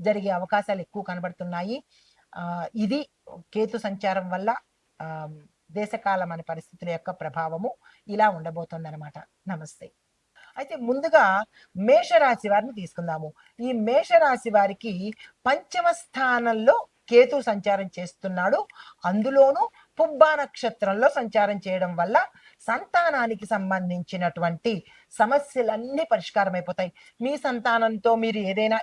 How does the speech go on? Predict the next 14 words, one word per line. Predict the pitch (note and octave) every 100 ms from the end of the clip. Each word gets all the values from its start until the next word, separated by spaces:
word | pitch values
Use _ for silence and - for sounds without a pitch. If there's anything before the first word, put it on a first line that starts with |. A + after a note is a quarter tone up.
| -
ఇబ్బందులు | F#3 E3+ G#3+ G#3+
పడుతున్నా, | G#3 F#3 F3 F#3+ F3+ G3 - - _
లేదా | A#3+ B3
సంతానం | A#3+ A3 A#3+ B3 A#3+
కోసం | - F#3 A3+ D4
ప్రయత్నం | B3 A3 A3 A3 G#3 G#3
చేస్తున్నా, | G3 - F#3+ G3 A#3 - - _
ఇలాగ | C#4 D#4+ E4 D#4+
దేనికోసమైతే | C4 A#3 B3+ D4 D4+ D4 C#4+ C4+ C4+ C4+
మీరు | B3+ B3+ B3
సంతాన | A#3+ A#3+ B3 B3+ B3+
పరంగా | B3 A#3 A3+ A3 A3+ A#3+ - _ _ _
ఉన్న | G#3+ C4 C4+
సమస్యలన్నీ | A#3 G#3 A3 B3 C4+ C4+ C4+ G#4 A#4